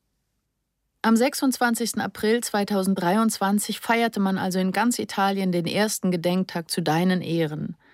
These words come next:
auf den Tag genau achtzig Jahre nach der Schlacht von Nikolajewka, an der auch du mit eiskalten Füßen und tausend schrecklichen Schreien im Kopf und um dich herum teilgenommen hast.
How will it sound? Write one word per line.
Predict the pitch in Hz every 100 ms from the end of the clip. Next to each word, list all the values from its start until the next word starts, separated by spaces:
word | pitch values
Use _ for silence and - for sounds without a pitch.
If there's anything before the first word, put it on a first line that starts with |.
| _
auf | - 196
den | 202 202
Tag | 202 214 -
genau | 190 190 196 -
achtzig | - 226 - 208 -
Jahre | 175 185 180
nach | 165
der | - 156
Schlacht | - 175 -
von | -
Nikolajewka, | 170 165 175 156 143 - - 160 165 - _ _ _ _ _ _
an | 185 190
der | 185 -
auch |
du | 165 226 220
mit | 180 -
eiskalten | - 190 - 196 185 185
Füßen | - 220 220 - 190 196 - -
und | 185
tausend | - 180 175 196 190
schrecklichen | - 208 - 185 185
Schreien | - - 208 214 202
im | 175
Kopf | - 208 - -
und | - 180 -
um | 190
dich | 160 -
herum | 180 180 185 185
teilgenommen | 165 170 156 147 147 156
hast. | - - -